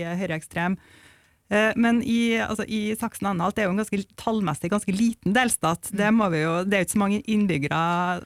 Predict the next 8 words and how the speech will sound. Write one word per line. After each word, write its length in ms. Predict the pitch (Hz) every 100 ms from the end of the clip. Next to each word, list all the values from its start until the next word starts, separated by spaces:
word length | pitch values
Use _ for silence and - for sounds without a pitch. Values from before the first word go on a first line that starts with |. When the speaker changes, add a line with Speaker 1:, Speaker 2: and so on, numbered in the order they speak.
| -
Speaker 1:
der, 300 | 170 202 269
men 520 | 214 208 208 247 262 160 - - _ _ _ _ - - _ 220
der 260 | 196 226 -
er 160 | 208
det 100 | 156
jo 60 | 180
en 80 | 226
sånn 460 | 233 226 185 185